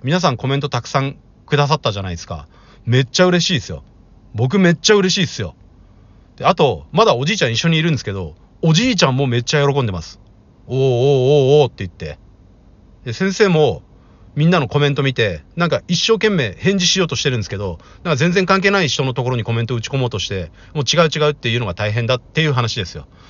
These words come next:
というわけで、現場からは以上です。今から朝飯、近くの漁港にめっちゃいいとこがあるんですよ。そこ行ってまいります。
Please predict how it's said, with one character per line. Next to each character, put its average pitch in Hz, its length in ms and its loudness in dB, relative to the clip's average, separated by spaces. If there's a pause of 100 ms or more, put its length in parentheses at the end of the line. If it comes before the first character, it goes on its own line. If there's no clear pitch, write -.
(220)
と 180 100 0
い 214 60 6
う 226 60 8
わ 214 80 4
け 202 80 0
で、 151 260 0 (640)
現 175 220 4
場 175 80 2
か 175 80 4
ら 165 80 6
は 120 200 2 (100)
以 147 60 -2
上 135 140 0
で 110 120 -4
す。 - 180 -8
今 160 160 2
か 135 80 0
ら 98 160 0
朝 135 260 0
飯、 147 340 -2 (120)
近 165 180 -2
く 143 80 -4
の 104 80 -4
漁 110 160 -4
港 123 140 -2
に 120 100 -2
め 113 120 -2
っ - 20 -2
ち 151 160 -4
ゃ - 20 4
い 151 60 0
い - 20 -6
と 131 100 -4
こ 110 60 -4
が 107 80 0
あ 98 40 0
る 98 40 -2
ん 95 40 -4
で 87 40 -6
す - 60 -12
よ。 80 80 -12
そ 123 160 -6
こ 123 180 -2
行 107 100 -10
っ - 40 -16
て 120 100 -4
ま 110 140 0
い - 20 -4
り 110 80 -4
ま 120 140 4
す。 - 340 -18